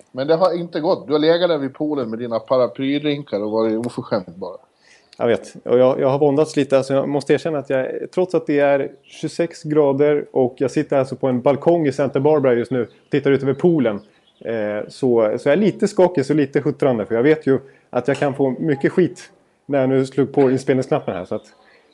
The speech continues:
Speaker 2: jag är lite passivt, eh,
Speaker 1: Ja.
Speaker 2: passiv här just nu, känner jag. Men
Speaker 1: Du har fått så mycket skit <laughs> i två veckor. Lyssnarna skulle bara veta vilka konflikter som har utspelats i bakgrunden. Men, eh, men nu ska vi inte hålla...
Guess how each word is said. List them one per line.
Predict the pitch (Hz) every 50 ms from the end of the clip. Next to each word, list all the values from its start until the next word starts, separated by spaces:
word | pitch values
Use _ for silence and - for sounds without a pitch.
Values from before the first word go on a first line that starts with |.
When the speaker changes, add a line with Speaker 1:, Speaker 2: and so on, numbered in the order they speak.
| _
Speaker 2:
jag | - - - - - 135 139
är | 147
lite | 170 175 165 170
passivt, | - - 160 160 - - 143 131 - -
eh, | 139 127
Speaker 1:
Ja. | 120 117 110 104 117 127 139 147 -
Speaker 2:
passiv | - 156 143 - 135 107
här | 98
just | 95 90 -
nu, | 92 82 -
känner | - 120 101 85 76 -
jag. | - - - - _ _ _ _ _ _ _ -
Men | 117 113 - - _ _ _
Speaker 1:
Du | - 123
har | 139
fått | 135 - 175 175 175 175
så | - 147
mycket | 135 120 117 107
skit | - 135 117 - - - - - - 185 143 - - - - 139
<laughs> | - - _ _ - - - - - 165 -
i | - 135
två | - - 135 135 120
veckor. | 120 120 - - 113 101 90 -
Lyssnarna | 117 139 147 - - - - - - - - - 156 143 139
skulle | 131 - 135 123
bara | 117 120 127
veta | 120 127 147 - - - - -
vilka | 104 104 - - 104 107 101
konflikter | - - 127 113 - 151 147 - - - 110
som | 98 - 101 98
har | 107 113 104 101 - - 117
utspelats | 123 131 - - - 123 107 98 - - - - - -
i | 110 107 101 101 -
bakgrunden. | 95 98 107 117 110 - - 117 110 95 87 85 -
Men, | - 127 143 147 147
eh, | 147 147 143 143 143 - - _ _ _ - - _ _ _ _ _ _ _ _
men | - 139 139 147
nu | 160 175 180 170 165 165 160 156
ska | - - -
vi | 156 151
inte | 147 139 - 139
hålla... | 135 135 131 131